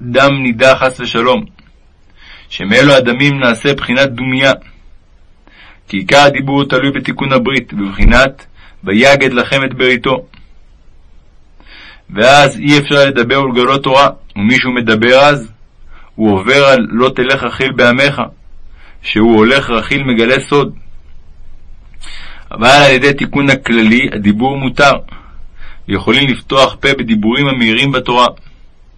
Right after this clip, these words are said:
ט. ועל ידי פגם הברית בא החולי נופל, רחמנא ליצלן,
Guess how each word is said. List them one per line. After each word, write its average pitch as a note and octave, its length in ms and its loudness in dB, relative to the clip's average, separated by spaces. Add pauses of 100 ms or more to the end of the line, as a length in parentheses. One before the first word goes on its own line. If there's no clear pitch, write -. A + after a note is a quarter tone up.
(2750)
ט. - 80 -8 (1700)
ועל F#2+ 220 -2
ידי C#3+ 260 2
פגם C#3 340 2
הברית C#3+ 520 0
בא C3 240 2
החולי C3+ 360 0
נופל, C3 360 -2
רחמנא B2 280 -2
ליצלן, B2 460 0